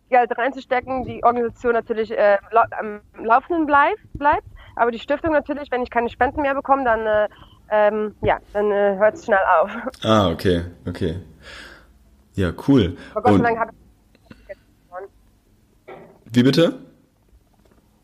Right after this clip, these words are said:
Speaker 1: Ja, Gott sei Dank habe ich aber mit der Stiftung viele langfristige Sponsoren, also Leute, die ein Kind wirklich über mehrere Jahre sponsoren, äh, damit es eben halt nicht, äh, von heute auf morgen auf einmal sein kann, dass ich keine Spenden mehr hab.
Speaker 2: Ah.
Speaker 1: Ähm, also da habe ich schon drauf geachtet.
Speaker 2: Ah,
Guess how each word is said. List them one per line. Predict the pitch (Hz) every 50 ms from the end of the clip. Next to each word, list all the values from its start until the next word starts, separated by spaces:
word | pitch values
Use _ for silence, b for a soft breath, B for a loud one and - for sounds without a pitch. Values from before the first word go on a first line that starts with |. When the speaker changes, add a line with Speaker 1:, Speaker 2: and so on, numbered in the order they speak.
| _ _ _ _ _ _ _ -
Speaker 1:
Ja, | 240 -
Gott | 269 269 269
sei | 359 269
Dank | 269 269 277 277
habe | 285 269
ich | 269 -
aber | 254 254
mit | 254 247 240
der | 247 240
Stiftung | - - 277 - 302 285 -
viele | - 277 254 254
langfristige | 240 226 247 320 - - - 349 339 - 370 - 359
Sponsoren, | - - 349 339 320 262 320 330 349 359 320 - 254 240 -
also | 254 247 214 254 240 b b b b b _ _
Leute, | 233 247 262 254 269
die | 220 254
ein | 240 240 226
Kind | - 269 269 254 226
wirklich | 254 269 269 254 -
über | - 220 233 233
mehrere | 240 240 240 233 226 233
Jahre | 226 220 226 254 277 311
sponsoren, | - - 320 311 320 302 285 320 311 320 339 330 b b b b _ _ -
äh, | 220 233 233 233 233
damit | 247 233 247 247 247 240
es | 247 -
eben | 262 247
halt | 233 220 220
nicht, | 254 262 - _ 247
äh, | 226 214 220
von | - 233 226 214
heute | 208 240 220 220 226
auf | 220
morgen | 202 226 226 226 226
auf | 220 -
einmal | - - 226 233 220
sein | 214 226 214 220 233
kann, | 233 226 220 214
dass | 208 208
ich | - -
keine | - 220 214 220
Spenden | - - 226 220 226 196 202
mehr | 190 185 175
hab. | 180 190 233 262 - _ B B B -
Speaker 2:
Ah. | - - - 180 185 185 185
Speaker 1:
Ähm, | 185
also | - 196 -
da | - 202
habe | 202
ich | 208 -
schon | - 208
drauf | 208 - 220 202 196 -
geachtet. | - - - 185 - _ _ _ _ _ _ _ - - - - _ - - - - - - - - - _ _ -
Speaker 2:
Ah, | 101 98 90 80